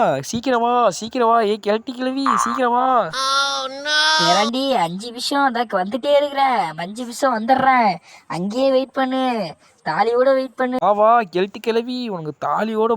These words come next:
Speaker 1: போனஸோட வெயிட்ல இருக்கேன், வா, சீக்கிரம் வா.
Speaker 2: பேராண்டி, என்ன பேராண்டி, ஊசி வச்சு குத்திட்ட, ஏமாத்திட்டியா, துரோகமா?
Speaker 1: உனக்கு துரோகம் செய்யாம வேற என்ன செய்வாங்க?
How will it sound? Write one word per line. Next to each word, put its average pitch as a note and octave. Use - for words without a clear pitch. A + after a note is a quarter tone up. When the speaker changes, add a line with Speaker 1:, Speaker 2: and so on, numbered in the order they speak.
Speaker 1:
போனஸோட A3+
வெயிட்ல A3
இருக்கேன், G#3
வா, G3+
சீக்கிரம் A3+
வா. G3+
Speaker 2:
பேராண்டி, A3
என்ன G#3
பேராண்டி, B3+
ஊசி B3+
வச்சு C4+
குத்திட்ட, B3
ஏமாத்திட்டியா, C4+
துரோகமா? C#4+
Speaker 1:
உனக்கு D#3+
துரோகம் F#3
செய்யாம F#3+
வேற D#3+
என்ன G3
செய்வாங்க? D#3